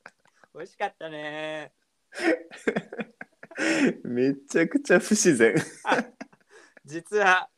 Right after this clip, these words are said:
Speaker 1: あの、音声トラブルで切れちゃったんだけど、
Speaker 2: うん。
Speaker 1: 今、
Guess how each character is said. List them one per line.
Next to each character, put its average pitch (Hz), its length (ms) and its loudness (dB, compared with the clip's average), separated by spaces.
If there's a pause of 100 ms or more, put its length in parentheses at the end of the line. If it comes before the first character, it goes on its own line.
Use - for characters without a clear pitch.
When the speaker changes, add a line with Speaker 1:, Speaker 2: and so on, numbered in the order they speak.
(120)
Speaker 1:
あ 151 200 -6
の、 143 260 -14
音 165 160 -12
声 180 160 -12
ト 175 140 -10
ラ 175 140 -6
ブ 156 80 -10
ル 120 100 -12
で 123 120 -20
切 147 160 -18
れ 139 100 -12
ち 123 100 -20
ゃ 127 40 -20
っ - 100 -20
た - 80 -20
ん - 60 -20
だ - 60 -20
け - 140 -20
ど、 - 80 -18 (680)
Speaker 2:
う 113 260 -2
ん。 117 40 -4
Speaker 1:
今、 127 260 -4